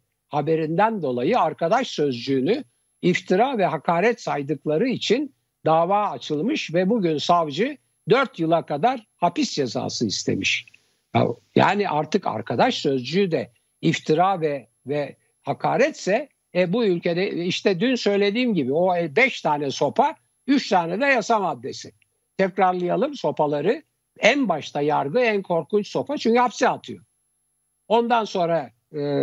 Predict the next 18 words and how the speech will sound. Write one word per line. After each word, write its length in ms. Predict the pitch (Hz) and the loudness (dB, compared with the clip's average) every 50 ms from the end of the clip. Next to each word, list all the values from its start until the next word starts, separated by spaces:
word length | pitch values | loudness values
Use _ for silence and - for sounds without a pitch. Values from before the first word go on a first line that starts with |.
| 135 135 131 120 110 107 - - | 0 0 0 -2 -4 -6 -4 0
yazılı 460 | 135 151 160 156 143 170 165 180 185 | 2 4 4 4 2 2 2 2 0
medya, 440 | 175 170 160 147 143 196 247 247 202 | 0 0 -2 0 2 2 2 2 0
ondan 280 | 165 165 170 185 185 | -2 0 0 0 0
sonra, 420 | 170 - - 151 147 147 143 135 127 _ _ _ _ _ _ - - | 0 -2 -2 -2 0 0 -2 -4 -6 _ _ _ _ _ _ -4 -2
e, 240 | 147 139 139 139 143 | 0 0 0 2 0
internet 600 | 143 143 143 - 160 151 151 170 170 160 - - | 0 0 2 0 2 2 2 2 0 0 0 -2
medyası, 680 | 135 127 123 127 131 120 - - 233 247 311 349 285 _ _ - | -2 0 2 0 0 0 0 2 2 2 2 0 -6 _ _ -10
sosyal 440 | - - 139 131 127 - 160 156 156 | -2 0 0 0 0 0 0 0 2
medya, 400 | 143 135 123 120 147 254 240 202 | 0 0 -2 0 0 2 2 2
ondan 300 | 185 190 202 220 214 208 | 2 2 4 2 2 0
sonra 340 | 190 - 180 160 151 143 127 | -2 -2 -2 -2 -2 0 0
rütük 440 | 127 214 220 - - 247 294 - - _ _ - - | 0 0 0 2 0 -2 -2 -4 -12 _ _ -6 -4
bizim 340 | 139 135 143 147 135 127 120 | -2 0 0 0 0 0 -2
başımızda, 680 | 131 123 - - 127 123 120 110 123 180 247 320 320 _ _ _ _ _ _ - | -2 -4 0 0 0 0 2 2 4 2 2 2 0 _ _ _ _ _ _ 2
ondan 340 | 165 160 180 185 202 190 190 | 2 2 4 4 2 0 0
sonra, 460 | - - 165 160 180 247 285 262 214 _ _ _ - | -2 -2 -2 0 0 0 -2 -4 -8 _ _ _ -8
e, 460 | - 175 170 175 175 170 170 170 165 156 | -4 -2 0 0 0 0 0 0 -2 0
bik, 400 | 156 202 208 - - - - | 2 2 0 0 0 -10 -20